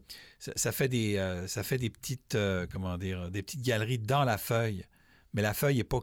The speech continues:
est pas percée, il reste encore un tout petit, euh, euh,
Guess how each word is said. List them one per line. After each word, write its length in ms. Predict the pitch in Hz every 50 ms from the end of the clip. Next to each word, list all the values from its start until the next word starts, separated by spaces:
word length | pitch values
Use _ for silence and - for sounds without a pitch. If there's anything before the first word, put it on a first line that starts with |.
| -
est 80 | - 101
pas 140 | - 135 -
percée, 420 | - 131 - - - - 151 139
il 80 | 131 113
reste 220 | 117 113 - -
encore 340 | 110 110 - - 127 127 117
un 140 | 107 101 98
tout 180 | - - 135
petit, 400 | - - 123 117 - - - 117 - -
euh, 400 | 120 104 98 98 95 95 92 90 92 - 107
euh, 340 | 98 92 92 90 87 85